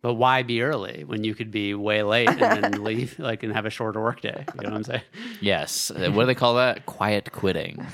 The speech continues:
Speaker 2: <laughs>
Speaker 3: Yeah.
Speaker 1: Yeah. So she just, so that's, that to me is, like, the main thing.
Speaker 2: Yeah.
Speaker 1: But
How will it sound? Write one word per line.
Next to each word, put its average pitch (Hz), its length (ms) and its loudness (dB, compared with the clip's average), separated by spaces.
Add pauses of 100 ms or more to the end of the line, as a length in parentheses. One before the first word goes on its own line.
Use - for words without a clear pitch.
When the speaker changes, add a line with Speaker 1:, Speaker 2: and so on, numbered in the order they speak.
(100)
Speaker 2:
<laughs> 233 100 4 (760)
Speaker 3:
Yeah. 453 220 -4 (420)
Speaker 1:
Yeah. 120 280 0
So 113 200 -6
she 135 260 -2
just, 151 400 -4 (240)
so 139 140 0
that's, 220 260 4 (380)
that 254 240 2
to 196 100 -4
me 170 220 4
is, 123 160 0
like, 113 180 0
the 117 80 0
main 104 720 -2
thing. - 400 -6 (280)
Speaker 2:
Yeah. 156 280 2
Speaker 1:
But 123 260 2